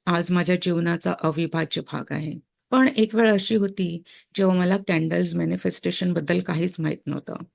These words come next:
एके दिवशी मला कॅन्डल मॅनिफेस्टेशन बद्दल कळलं आणि मी म्हटलं की "चला ट्राय करून बघूया." पहिल्यांदा मॅनिफेस्टेशनसाठी कॅन्डल्स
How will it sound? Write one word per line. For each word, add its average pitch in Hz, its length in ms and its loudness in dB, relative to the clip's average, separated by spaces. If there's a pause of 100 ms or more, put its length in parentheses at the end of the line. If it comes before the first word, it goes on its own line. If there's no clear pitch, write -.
(120)
एके 220 200 2
दिवशी 233 300 0
मला 208 320 2 (100)
कॅन्डल 180 340 2
मॅनिफेस्टेशन 175 840 -2
बद्दल 160 280 -6
कळलं 147 360 -4 (200)
आणि 220 340 4
मी 214 160 4
म्हटलं 190 280 0
की 190 160 -2
"चला 180 240 0
ट्राय 175 260 0
करून 170 280 -4
बघूया." 165 320 -4 (160)
पहिल्यांदा 175 500 -2 (140)
मॅनिफेस्टेशनसाठी 214 1400 2 (100)
कॅन्डल्स 170 640 0